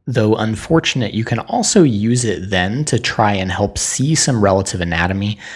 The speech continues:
visualize your Foley, visualize the ureteral openings from above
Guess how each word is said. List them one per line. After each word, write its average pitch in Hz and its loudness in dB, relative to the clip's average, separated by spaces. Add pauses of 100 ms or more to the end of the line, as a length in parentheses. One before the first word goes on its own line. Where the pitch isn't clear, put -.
(140)
visualize 135 4
your 117 2
Foley, 87 -2
visualize 120 2
the 107 -6
ureteral 92 -2
openings 90 -4
from 90 -4
above 76 0